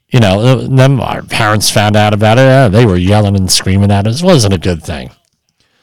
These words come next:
So I get that. Now, I'm not gonna, uh, fault the boys for doing that. No, boys will be boys. I, I don't know. Uh, I tell you what, it's safer than some of the online stuff that's out there.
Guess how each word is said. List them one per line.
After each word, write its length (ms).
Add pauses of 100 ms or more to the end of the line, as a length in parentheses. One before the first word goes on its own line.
(140)
So 160
I 180
get 280
that. 420
Now, 200
I'm 80
not 160
gonna, 280 (320)
uh, 540
fault 400
the 80
boys 420
for 120
doing 320
that. 300
No, 220 (640)
boys 320
will 120
be 140
boys. 400
I, 340
I 60
don't 100
know. 240 (520)
Uh, 400 (180)
I 140
tell 180
you 60
what, 100
it's 100
safer 360
than 160
some 180
of 60
the 120
online 520
stuff 360
that's 300
out 220
there. 240